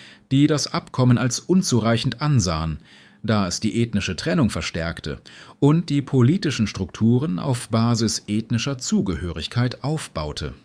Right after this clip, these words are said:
Kritiker warfen dem Abkommen vor, die Grundlage für langfristige Spannungen zu legen, da es die ethnische und politische Fragmentierung des Landes zementierte.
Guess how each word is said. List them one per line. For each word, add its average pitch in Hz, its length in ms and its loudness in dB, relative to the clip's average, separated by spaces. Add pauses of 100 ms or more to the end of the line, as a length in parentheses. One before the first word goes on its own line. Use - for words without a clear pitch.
(720)
Kritiker 123 760 0
warfen 127 360 2
dem 104 160 4
Abkommen 101 520 0
vor, 123 420 -6 (380)
die 120 200 4
Grundlage 113 800 2
für 156 160 2
langfristige 123 880 2
Spannungen 92 600 -2
zu 85 140 -4
legen, 82 420 -4 (440)
da 110 280 2
es 107 140 -2
die 110 260 0
ethnische 120 480 -2
und 131 300 -2
politische 120 600 2
Fragmentierung 104 840 2
des 101 200 -2
Landes 101 540 -2
zementierte. 110 760 -2